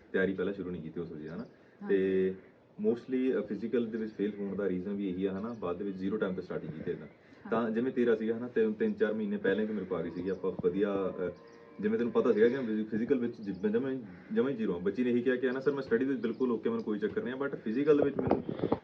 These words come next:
Speaker 1: ਸੌ ਮੀਟਰ ਵੀ ਜਾਓ, ਮੈਂ ਤਾਂ ਸਾਹ ਚੜ੍ਹ ਜਾਣਾ।" But ਉਹੀ ਆ, ਹੁਣ ਫਿਰ ਉਸ, ਉਹ ਬ-, ਬੱਚਿਆਂ ਨੂੰ ਮਤਲਬ ਤੇਰੇ ਦਿਮਾਗ ਵਿੱਚ ਕਿਉਂ ਆਇਆ ਇੱਦਾਂ ਕਿ ਹਾਂ, ਮੈਨੂੰ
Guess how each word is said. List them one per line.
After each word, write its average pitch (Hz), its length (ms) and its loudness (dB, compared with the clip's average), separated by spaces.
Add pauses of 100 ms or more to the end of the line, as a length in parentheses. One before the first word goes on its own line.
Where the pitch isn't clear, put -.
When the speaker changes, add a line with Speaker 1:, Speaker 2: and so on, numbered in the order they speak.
(420)
Speaker 1:
ਸੌ - 120 4
ਮੀਟਰ 135 220 -2
ਵੀ - 120 0
ਜਾਓ, 131 120 -4
ਮੈਂ 123 80 -6
ਤਾਂ 120 120 -4
ਸਾਹ 107 140 -8
ਚੜ੍ਹ 98 160 -2
ਜਾਣਾ।" - 220 -12 (280)
But 113 360 2
ਉਹੀ 127 400 4
ਆ, 165 100 2
ਹੁਣ 143 280 0
ਫਿਰ 147 300 8 (320)
ਉਸ, 139 160 0 (340)
ਉਹ 147 140 4
ਬ-, 147 240 8
ਬੱਚਿਆਂ 113 320 4
ਨੂੰ 107 100 0
ਮਤਲਬ 117 220 -2
ਤੇਰੇ 131 240 4
ਦਿਮਾਗ 120 220 0
ਵਿੱਚ 110 140 -6
ਕਿਉਂ 117 260 -2
ਆਇਆ 107 140 2
ਇੱਦਾਂ 101 160 -2
ਕਿ 107 80 0
ਹਾਂ, 95 140 -4
ਮੈਨੂੰ 104 260 -4